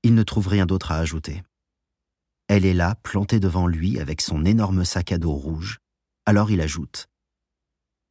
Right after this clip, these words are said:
On, t'es prête ? On y va ? Elle hoche la tête. Ils se dirigent tous les deux vers le camping-car. Elle a une démarche lourde et légère à la fois. Lourde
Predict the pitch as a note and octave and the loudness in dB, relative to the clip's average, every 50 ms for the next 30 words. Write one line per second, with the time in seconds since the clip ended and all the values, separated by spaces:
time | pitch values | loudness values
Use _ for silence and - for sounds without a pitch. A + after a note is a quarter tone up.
0 | _ _ _ - G#2+ G#2+ G2+ G2 G2 F#2+ F#2+ - - C#3 C#3+ _ _ _ _ _ | _ _ _ 0 2 2 4 2 0 0 -4 -6 -10 -16 -20 _ _ _ _ _
1 | _ _ _ _ _ - A#2 G#2+ - - - - - - - _ _ _ - - | _ _ _ _ _ 0 0 2 2 2 0 0 -6 -12 -12 _ _ _ -20 -20
2 | - - - E2+ F2+ F2+ F2+ F2+ G2+ G#2 A2+ D3+ - _ _ _ _ _ _ _ | -18 -12 -6 -2 0 0 2 4 4 4 2 2 -2 _ _ _ _ _ _ _
3 | _ _ _ _ _ _ _ _ _ _ _ _ _ _ _ _ _ _ _ _ | _ _ _ _ _ _ _ _ _ _ _ _ _ _ _ _ _ _ _ _
4 | _ _ - - G#2+ G2 - A2 A2+ - - - F2 D#2 - - D2+ A#1+ _ - | _ _ 0 2 2 2 2 0 0 0 0 0 0 0 0 -2 -6 -6 _ -10
5 | - - _ _ _ _ _ _ _ _ _ _ _ _ _ _ _ _ _ _ | -12 -12 _ _ _ _ _ _ _ _ _ _ _ _ _ _ _ _ _ _
6 | _ _ _ _ - A#2+ G#2 - - C3 B2 B2+ C#3+ C#3+ E3 D#3 - - - C3 | _ _ _ _ -2 -2 0 0 0 0 0 0 0 0 0 -2 -2 -2 0 0
7 | B2+ A2+ G#2+ C3+ C3+ A#2 G#2+ F#2 G2 F#2 - G2 F2 - F#2+ F2 E2+ D#2+ - D2+ | 2 2 2 2 0 0 0 0 0 0 0 -2 -2 0 -2 -2 -2 -2 -4 -4
8 | C#2 D2+ E2+ F2+ - _ _ _ _ _ _ _ _ _ _ _ _ _ _ _ | -6 -6 -8 -12 -16 _ _ _ _ _ _ _ _ _ _ _ _ _ _ _
9 | _ _ _ _ _ _ _ _ _ _ _ _ _ _ _ - - G2+ A#2 D3 | _ _ _ _ _ _ _ _ _ _ _ _ _ _ _ 2 2 4 4 4
10 | D#3 C#3+ A2 G2 A#2+ B2+ C#3 C#3+ D3+ C#3+ - - - G2 F2 G2 C#3 F3 F3 - | 4 2 2 2 2 0 0 0 -2 -2 -2 -2 -2 0 2 2 2 0 -2 -2
11 | F#2+ F#2 F2 F2 G2 A2 G2+ F2 F2+ G2+ A2 G#2+ F2 D#2 C#2+ - - - - C#2 | -2 0 2 2 4 4 2 2 2 0 0 0 0 -2 -2 -4 -6 -8 -8 -8
12 | B1+ C#2 - _ _ _ _ _ _ _ _ _ _ _ _ _ _ _ _ _ | -8 -8 -12 _ _ _ _ _ _ _ _ _ _ _ _ _ _ _ _ _
13 | _ _ _ _ - F#2+ A2 D3+ F3 D#3 D3+ C#3+ B2 - | _ _ _ _ 2 4 4 4 4 0 -4 -6 -8 -8